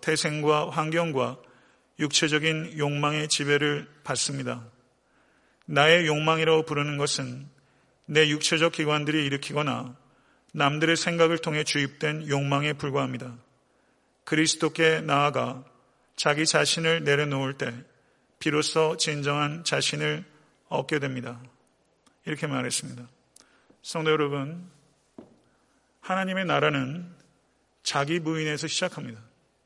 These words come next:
자기 부인은 약한 것 같습니다. 그러나 약하게 시작된 하나님의 나라는 절대 약하게 끝나지 않습니다.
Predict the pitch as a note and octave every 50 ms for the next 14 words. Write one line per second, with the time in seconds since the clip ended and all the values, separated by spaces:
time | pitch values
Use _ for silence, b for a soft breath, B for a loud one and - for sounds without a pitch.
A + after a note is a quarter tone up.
0 | _ _ _ _ _ _ _ b b b b b b b b b b b b b
1 | b _ _ - - - D3 C#3+ F3 F3+ E3 E3+ D#3+ D#3+ F3 E3+ D3 C3 B2+ C#3
2 | D#3+ E3 E3+ _ _ _ _ _ _ _ _ _ _ _ - E3+ D3+ B2 C#3 -
3 | - E3 D#3 D#3+ E3 D#3+ D#3+ E3 C#3+ - - D3 C#3 C3 A#2+ A2+ A2 A2 _ _
4 | _ _ _ _ _ _ _ _ _ _ _ _ _ _ _ _ _ _ _ _
5 | _ - D#3 D3+ D#3 D3+ D3+ C#3+ B2+ D3 - - E3+ E3+ F3 F3+ F3 - - E3+
6 | E3+ D#3+ - - E3 D#3+ D3 C#3 C#3+ C#3+ E3 - F3 E3 E3+ E3+ E3 E3+ E3 D3+
7 | C#3 C3+ C#3+ C#3+ C3+ B2+ A#2+ C3+ D#3+ - _ _ b b b b b b b b
8 | b b b - - C#3+ C#3+ C#3+ - - E3 E3 D#3+ D#3 - D#3 D3+ C3 C3 C3+
9 | - - D3+ D3 C#3+ D#3 D#3 D#3 - F3+ E3 D#3+ D#3+ D#3 D3 D3+ C3 B2+ C3 -
10 | - C#3+ B2+ A#2+ A2+ A2